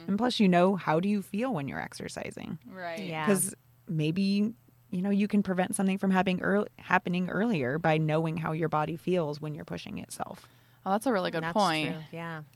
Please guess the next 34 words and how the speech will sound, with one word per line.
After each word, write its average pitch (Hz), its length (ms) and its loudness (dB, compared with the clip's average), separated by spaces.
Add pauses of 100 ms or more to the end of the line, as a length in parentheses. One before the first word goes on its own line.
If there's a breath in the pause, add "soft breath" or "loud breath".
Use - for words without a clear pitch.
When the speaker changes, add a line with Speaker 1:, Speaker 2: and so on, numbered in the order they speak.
(760 soft breath)
Speaker 2:
Yeah, 220 140 6
I 208 140 6
just, 220 260 0
I, 196 180 4
that's 190 220 -2
another 180 240 2
thing. 165 200 -4
And 165 120 -4
I 175 100 -2
guess 180 200 0
another 175 240 0
point 170 340 -6
to 175 100 -4
bring 160 220 -6
up, 160 160 -4
too, 175 200 -2
would 170 120 -2
be 170 100 -4
that 170 120 -6
that 160 260 2 (240)
exercise, 175 600 0
that 175 180 -4
brisk - 320 -4
walk 220 400 6
is 180 180 2 (160)
outside - 520 2
of 185 120 -6
your 170 140 -4
activities 165 560 -4
of 175 120 -10
daily 175 260 -2
living, 180 260 0
right? 180 260 0
'Cause 185 120 -8